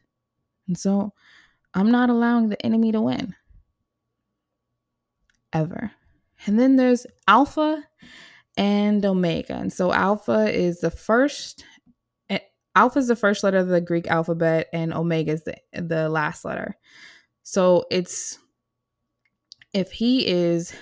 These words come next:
everything in between, every letter, everything, he'll be everything in between of what's gonna take you from one place to another.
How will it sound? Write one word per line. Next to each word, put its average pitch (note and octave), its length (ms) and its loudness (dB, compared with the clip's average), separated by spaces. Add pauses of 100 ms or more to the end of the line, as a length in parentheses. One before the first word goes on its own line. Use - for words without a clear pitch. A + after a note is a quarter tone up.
(320)
everything G3 560 2
in D#3+ 160 -2
between, D3 540 -2
every D3 260 -2
letter, D#3 380 0
everything, - 600 -8 (720)
he'll F#3+ 100 -6
be F3+ 220 -4
everything G3+ 500 -2
in F#3 140 0
between F#3 760 -4 (420)
of F3 100 -4
what's F#3 280 -6
gonna F3 220 -4
take - 400 -6
you F#3 100 -4
from F3+ 280 -6
one G#3 240 2
place F#3 320 -6
to - 160 -10
another. F#3+ 480 -8